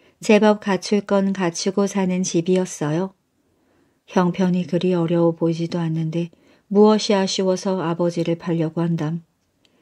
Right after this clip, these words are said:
이렇게 생각하고 집 안으로 들어가서 주인을 찾았습니다. 험상궂은 망나니가 나오려니 했는데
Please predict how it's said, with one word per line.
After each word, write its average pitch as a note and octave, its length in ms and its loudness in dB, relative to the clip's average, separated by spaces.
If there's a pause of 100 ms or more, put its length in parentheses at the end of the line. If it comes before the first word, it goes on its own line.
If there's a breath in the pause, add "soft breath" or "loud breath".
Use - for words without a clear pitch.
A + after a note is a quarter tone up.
(240)
이렇게 G#3+ 460 4
생각하고 G3+ 1040 -2
집 G3 260 2
안으로 G3 380 2
들어가서 F3 760 -4 (340 loud breath)
주인을 G3+ 480 4
찾았습니다. G3 920 -2 (720)
험상궂은 A3+ 800 4
망나니가 F#3+ 720 -2
나오려니 F#3 640 0
했는데 G3 540 -2